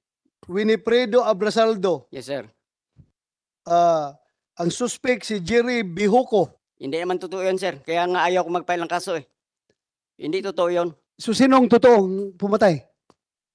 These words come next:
Speaker 2: Nandyan lang, sir, mga tauhan lang ng, kwan, yung mga organis-, organized group dyan sa amin.
Speaker 1: Anong pangalan? May pangalan ka?
Speaker 2: Isang suspect yun, sir, ah. Makikita naman yan sa, kwan, ma-check naman
Speaker 1: Sige.
Speaker 2: yan eh.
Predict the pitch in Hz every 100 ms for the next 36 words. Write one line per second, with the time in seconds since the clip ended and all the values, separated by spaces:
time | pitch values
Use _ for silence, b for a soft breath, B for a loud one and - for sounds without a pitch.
0 | _ _ - 185 202 220 214 214 226 190
1 | 196 202 208 196 196 185 185 185 185 175
2 | 180 196 185 175 160 170 180 180 185 170
3 | - 160 156 180 - - 185 175 175 170
4 | 175 185 175 _ _ 226 240 214 233 233
5 | 202 151 - _ _ _ 208 170 170 185
6 | 202 214 262 - _ _ _ _ _ _
7 | _ _ _ - - 196 190 190 190 185
8 | 185 185 180 - - 180 - 208 196 190
9 | 196 208 190 165 180 190 190 196 190 196
10 | 196 196 190 202 175 - 190 185 190 370
11 | 269